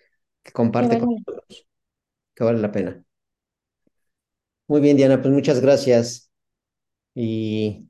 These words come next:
Speaker 1: eh, ya sabes que si puedes, eh, compartir con, con más gente que, que quiera, pues, hacer eso, compartir sus experiencias,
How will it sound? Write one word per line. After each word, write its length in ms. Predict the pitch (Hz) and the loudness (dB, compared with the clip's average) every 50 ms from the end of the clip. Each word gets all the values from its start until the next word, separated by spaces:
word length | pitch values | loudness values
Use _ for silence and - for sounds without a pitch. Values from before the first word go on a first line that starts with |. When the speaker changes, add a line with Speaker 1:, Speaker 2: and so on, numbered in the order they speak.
| _ - | _ -6
Speaker 1:
eh, 420 | 123 117 107 104 104 104 104 - _ _ _ _ _ _ _ _ _ _ _ _ _ _ _ _ _ _ _ _ _ _ _ | -4 -4 -2 -2 -4 -6 -8 -12 _ _ _ _ _ _ _ _ _ _ _ _ _ _ _ _ _ _ _ _ _ _ _
ya 200 | - 135 120 127 | -4 0 0 0
sabes 340 | 123 - 131 123 120 120 120 | 0 0 0 0 2 0 0
que 180 | - 135 117 110 | 0 -2 -2 -2
si 280 | - - 120 107 101 | -2 -6 -6 -6 -6
puedes, 600 | 101 - - 127 123 120 120 117 117 - - _ _ _ _ _ _ _ _ _ | -6 -2 0 2 4 4 2 0 -2 -6 -16 _ _ _ _ _ _ _ _ _
eh, 480 | 127 117 110 107 101 92 92 - - - _ _ _ _ _ _ _ _ _ _ | -6 -4 -2 -2 -4 -4 -6 -8 -12 -16 _ _ _ _ _ _ _ _ _ _
compartir 600 | - 120 110 104 110 113 123 117 - 123 123 120 | -4 -4 -4 -2 -2 -4 -6 -4 -2 -2 -2 -2
con, 340 | - - 110 104 101 101 - _ | -2 -2 -2 -2 -2 -4 -8 _
con 180 | - 113 110 | -6 -4 -2
más 200 | 110 117 117 - | -2 -2 -2 -2
gente 360 | - 123 117 110 - 135 127 | -2 -2 -2 0 -2 -6 -8
que, 420 | - - 117 104 101 95 104 101 - _ _ _ _ _ _ - | -6 -6 -6 -4 -4 -6 -8 -12 -16 _ _ _ _ _ _ -14
que 140 | - 117 | -14 -12
quiera, 520 | - - 127 123 120 120 117 104 101 104 - | -6 -2 -2 0 0 0 0 -2 -4 -4 -4
pues, 160 | - 123 117 | -4 -4 -4
hacer 260 | 110 - - 127 123 123 | -4 -2 -2 0 2 2
eso, 220 | 120 123 135 - | 0 0 -2 -4
compartir 560 | - 113 104 104 104 101 - - 123 113 117 | -4 -4 -4 -4 -6 -8 -6 -6 -6 -6 -6
sus 200 | - - 104 - | -8 -12 -12 -12
experiencias, 960 | 110 104 - _ 120 113 113 117 117 120 117 120 127 131 139 135 - - _ | -12 -12 -10 _ -6 -4 0 0 0 0 0 0 -2 -2 -2 -4 -8 -16 _